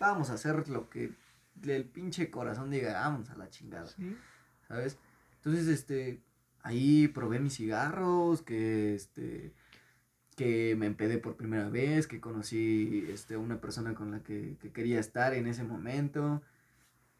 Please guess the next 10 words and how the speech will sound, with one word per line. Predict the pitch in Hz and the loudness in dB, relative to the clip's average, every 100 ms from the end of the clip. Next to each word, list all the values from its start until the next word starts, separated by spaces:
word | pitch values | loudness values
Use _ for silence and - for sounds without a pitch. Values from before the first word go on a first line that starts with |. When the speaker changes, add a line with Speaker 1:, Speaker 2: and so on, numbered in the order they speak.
| _ _ _ - | _ _ _ -10
Speaker 1:
O | 120 | -4
sea, | 120 113 113 - | 0 0 -2 -6
pasaron | 110 139 208 | -2 0 0
muchísimas | 202 - 208 196 - | 0 -2 -4 -6 -6
cosas | 202 196 | -6 0
de | 151 | 0
las | 117 - | 0 -4
que | |
aprendí | 120 123 120 147 | -8 -4 -2 -2
muchísimo. | 175 165 175 180 170 | -2 -8 -8 -6 -8